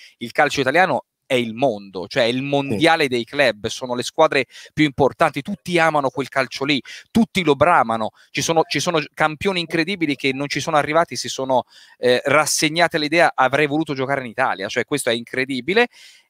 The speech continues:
Speaker 1: Te come l'hai vissuta e come la vivevano i tuoi colleghi nel momento in cui c'era la chiamata di una squadra forte, la chiamata di una delle tante grandi sorelle del calcio italiano? Era davvero irresistibile o c'era la voglia di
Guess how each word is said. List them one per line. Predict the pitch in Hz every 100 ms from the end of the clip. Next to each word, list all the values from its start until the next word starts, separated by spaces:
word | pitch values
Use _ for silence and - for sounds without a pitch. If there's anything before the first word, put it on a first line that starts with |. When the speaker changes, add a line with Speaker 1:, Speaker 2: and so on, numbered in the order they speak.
| _ _
Speaker 1:
Te | - 349 -
come | - 185 185
l'hai | 160 165
vissuta | 170 - 196 202
e | 143
come | - 196
la | 196
vivevano | 214 190 143
i | 127
tuoi | 147 127
colleghi | 139 135 123 123
nel | 131
momento | 139 151
in | 135
cui | 147
c'era | 160 139 -
la | 135 139
chiamata | - 143 170 165
di | 123
una | 113
squadra | - 131 120 98
forte, | 143 92 - 95 - - -
la | 143
chiamata | 139 147 165 190 147
di | 131
una | 165 123
delle | 117
tante | 151 156 147 131
grandi | 127 147 147 131
sorelle | - 120 139 135
del | 117 110
calcio | 131 123 117
italiano? | 107 120 120 107 104 - - _
Era | - 156
davvero | 156 170 254
irresistibile | 160 147 143 143 - - 214 190 190 190
o | - 143
c'era | - 180 151
la | 131 123
voglia | 135 139 131
di | 127 123